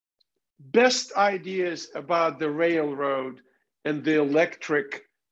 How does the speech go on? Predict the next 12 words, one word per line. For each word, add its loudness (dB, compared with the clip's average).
um, -2
high 0
voltage -2
lines, -2
uh, 2
and 0
the, 0
uh, 0
famous, 0
uh, 0
never-ending 0
project -2